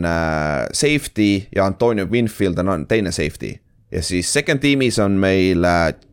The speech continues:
Jamil Dean, Paxi cornerback,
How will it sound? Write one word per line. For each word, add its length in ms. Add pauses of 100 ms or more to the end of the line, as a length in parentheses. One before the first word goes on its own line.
(120)
Jamil 400
Dean, 380 (100)
Paxi 540 (240)
cornerback, 640